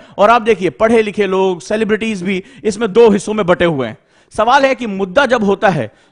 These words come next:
तो अब यहां पर मैं रिवर्स चलूंगा और आप इस अंतर को लिख लीजिएगा और समझ लीजिएगा, यूपीएससी मुद्दों के बारे में बात करता है।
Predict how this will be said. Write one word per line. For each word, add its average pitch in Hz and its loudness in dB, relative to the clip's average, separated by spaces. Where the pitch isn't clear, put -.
तो 202 -6
अब 220 0
यहां 214 0
पर 214 -2
मैं 208 0
रिवर्स 185 0
चलूंगा 151 -2
और 170 2
आप 190 0
इस - -10
अंतर 208 -2
को 226 -6
लिख 190 -6
लीजिएगा 202 -2
और 180 -2
समझ 208 -6
लीजिएगा, 170 -2
यूपीएससी 208 -6
मुद्दों 156 -4
के 160 -6
बारे 135 2
में 127 -8
बात 120 -4
करता 117 -12
है। 127 -18